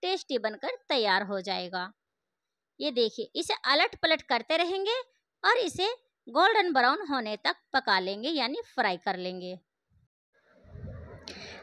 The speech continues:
अब देखिए, ये गोल्डन ब्राउन हो चुका है, तो अब इसे हम यहाँ एक छन्नी में निकाल लेंगे। जो इसका एक्स्ट्रा तेल है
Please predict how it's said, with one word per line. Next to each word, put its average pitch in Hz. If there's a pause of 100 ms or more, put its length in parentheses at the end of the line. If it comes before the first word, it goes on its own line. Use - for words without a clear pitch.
(140)
अब 339
देखिए, 220 (280)
ये 440 (100)
गोल्डन 285
ब्राउन 269
हो 285
चुका 370
है, 403 (380)
तो -
अब 359
इसे 359
हम 320
यहाँ 294 (120)
एक 466
छन्नी 262
में 254
निकाल 214
लेंगे। 180 (800)
जो 294
इसका 359
एक्स्ट्रा 277
तेल 320
है 480